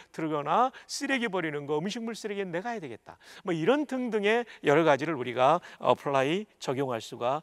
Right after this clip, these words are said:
있는 것이죠. 적용. 예. 여러분, 지난 시간에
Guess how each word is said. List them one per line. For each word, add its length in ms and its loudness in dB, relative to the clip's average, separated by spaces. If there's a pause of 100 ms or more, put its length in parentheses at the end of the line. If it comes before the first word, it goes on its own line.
(160)
있는 200 -10
것이죠. 380 -16 (220)
적용. 380 -18 (380)
예. 140 -20 (380)
여러분, 440 2 (460)
지난 260 4
시간에 580 0